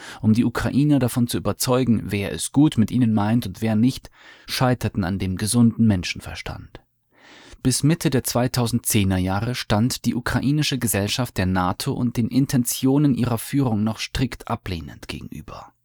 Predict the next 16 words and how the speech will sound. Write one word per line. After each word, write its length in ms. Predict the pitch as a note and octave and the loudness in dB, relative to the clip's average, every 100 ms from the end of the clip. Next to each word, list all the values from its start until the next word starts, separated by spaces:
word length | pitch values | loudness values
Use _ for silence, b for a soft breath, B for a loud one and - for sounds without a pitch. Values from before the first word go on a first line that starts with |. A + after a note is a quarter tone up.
| _ _ B B B B | _ _ B B B B
Selbst 460 | F#2 F2 F#2 - F#2+ | -2 0 0 -2 -2
nach 260 | F2 E2 | -2 -2
den 180 | - B2+ | 0 0
optimistischsten 920 | A2 - G#2 G2+ - - B2 - C#3 | 0 -2 0 0 -2 -6 -6 -4 -2
Schätzungen 640 | C3 C3 - C#3+ C#3+ C#3+ - | -2 -2 -4 -2 0 0 -2
und 260 | B2+ - | -4 -2
den 140 | A2+ A2 | -2 -2
voreingenommensten 1000 | - C#3 - C3 A#2 A#2+ B2 - A#2+ A2+ | 2 2 2 2 2 2 2 2 2 2
Meinungsumfragen 1000 | G#2 G#2 G2 - G2 - F#2+ F#2 F#2 - B B | 4 4 2 0 -4 -4 -8 -6 -8 -10 B B
lag 300 | G#2 G#2+ C3+ | -2 0 -2
die 160 | - B2 | -2 -2
Zahl 340 | - A2+ C3+ | 0 0 0
der 100 | C#3+ | 0
Befürworter 800 | A#2+ A#2 - C#3 C3+ F#2+ F#2 - | 0 -2 0 0 0 -2 -2 -4
der 160 | F#2+ E2+ | -4 -4
Idee, 460 | G2+ A#2+ B2+ C3 | -2 2 4 2